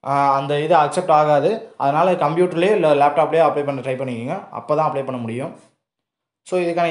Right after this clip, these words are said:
எக்ஸாம் சென்டர் பொறுத்தவரைக்கும் சென்னை, கோயம்புத்தூர், மதுரை, நாகர்கோவில், நாமக்கல், சேலம், தஞ்சாவூர், திருச்சிராப்பள்ளி, திருநெல்வேலி, வேலூர், விருதுநகர், இதெல்லாம் வந்துட்டு, ஆ, அப்ஜெக்டிவ் எக்ஸாமுக்கு.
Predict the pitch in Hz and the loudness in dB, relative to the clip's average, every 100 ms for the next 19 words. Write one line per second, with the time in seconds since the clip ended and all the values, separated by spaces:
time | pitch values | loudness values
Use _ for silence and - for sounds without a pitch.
0 | 151 151 175 170 156 156 143 151 156 156 | 0 -2 -2 -2 -2 -2 -4 -6 -4 -4
1 | 151 156 156 147 151 147 139 156 151 143 | -2 -2 -2 -2 -2 -2 0 0 0 0
2 | 151 156 151 151 143 151 151 139 151 156 | 0 -2 -2 0 -2 -2 -6 -4 -4 -4
3 | 151 139 139 151 156 147 139 156 143 139 | -4 -2 0 0 -2 -6 -4 -2 0 -2
4 | 147 151 151 147 147 143 151 151 135 139 | -4 -4 -2 -2 0 0 0 -2 -2 -2
5 | 131 156 214 - - _ _ - 165 175 | 0 0 0 -8 -20 _ _ 0 2 4
6 | 165 156 202 190 143 123 120 - _ _ | 0 0 2 4 2 0 -10 -20 _ _
7 | _ _ - - _ 135 143 139 165 185 | _ _ -20 -20 _ -2 0 2 0 0
8 | 185 147 147 135 147 208 | 2 2 0 -2 -2 -4